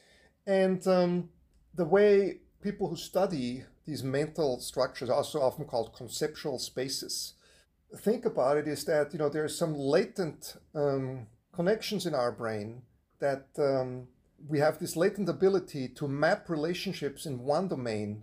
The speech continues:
uh, of life, let's say the vibration of strings, to another domain, um, certain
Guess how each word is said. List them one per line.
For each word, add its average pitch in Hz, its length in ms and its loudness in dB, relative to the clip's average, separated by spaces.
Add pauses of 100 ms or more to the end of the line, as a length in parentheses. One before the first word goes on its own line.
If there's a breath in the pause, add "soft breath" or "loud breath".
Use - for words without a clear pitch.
(140)
uh, 127 160 0
of 123 160 0
life, 117 320 0
let's 127 220 -6
say 123 120 -4
the 123 120 0
vibration 123 640 0
of 127 100 -10
strings, 139 420 -8
to 170 100 -4
another 165 280 2
domain, 107 480 -4 (440 soft breath)
um, 127 520 2
certain 139 600 -4